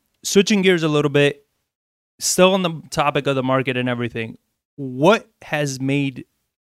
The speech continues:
what has made this buyer demand so insane,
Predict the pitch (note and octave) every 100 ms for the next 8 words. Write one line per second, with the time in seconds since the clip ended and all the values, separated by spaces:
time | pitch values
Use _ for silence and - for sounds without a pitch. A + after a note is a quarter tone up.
0 | _ - D3 F3+ F#3 F3 D3+ - C3+ C#3
1 | C#3 C3 - C#3+ - - - _ _ -
2 | C3 C#3 C3 B2 A#2+ A#2+ A#2 - - -
3 | C3+ C3+ B2 A#2 - A#2+ G#2 F2 -